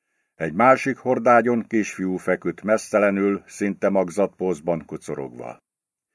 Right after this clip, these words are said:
Úgy vinnyogott, mint egy sérült kis cica, amikor Makala a sebeit vizsgálva megpróbálta felemelni a kezeit.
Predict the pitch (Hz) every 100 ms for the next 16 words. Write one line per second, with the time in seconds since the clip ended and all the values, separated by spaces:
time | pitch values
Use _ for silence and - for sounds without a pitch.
0 | _ _ _ 107 110 107 117 110 113 104
1 | 107 - - 101 98 101 95 - 98 92
2 | 80 - - 98 - 92 - 92 80 -
3 | _ _ 107 135 123 123 123 117 113 117
4 | 110 107 - 101 101 90 - 101 98 104
5 | 101 104 95 98 - 101 90 92 85 92
6 | 98 92 87 87 85 71 69 92 87 85
7 | 85 -